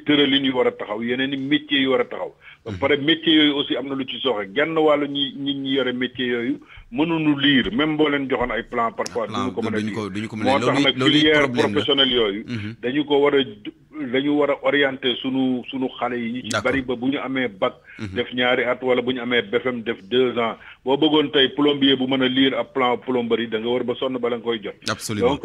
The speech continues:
Speaker 1: loolu lépp ay liggéey la yu yaatu,
Speaker 2: Mhm.
Speaker 1: yu ñu war a taxawal ngir habitat ak urbanisme ak aménagement nekk lu ñoŋ.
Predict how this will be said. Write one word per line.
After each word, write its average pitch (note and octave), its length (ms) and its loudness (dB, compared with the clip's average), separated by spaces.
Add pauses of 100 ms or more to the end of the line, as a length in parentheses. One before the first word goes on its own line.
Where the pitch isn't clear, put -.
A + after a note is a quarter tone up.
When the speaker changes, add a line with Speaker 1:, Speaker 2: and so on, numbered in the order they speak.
Speaker 1:
loolu D#3+ 260 6
lépp D#3+ 220 2
ay D3 160 2
liggéey C3+ 360 4
la B2 100 2
yu A#2 160 0 (100)
yaatu, C3 420 0 (100)
Speaker 2:
Mhm. G2+ 300 -6
Speaker 1:
yu A#2 120 -6
ñu C3+ 140 -2
war C3+ 140 4
a B2 60 2
taxawal A#2+ 560 0 (360)
ngir D3 580 0
habitat B2+ 680 2
ak A2 120 -4 (160)
urbanisme A#2 760 -2 (380)
ak G2 180 -12
aménagement A2 680 -2
nekk G#2 260 -6
lu F#2+ 160 -8
ñoŋ. F2+ 220 -10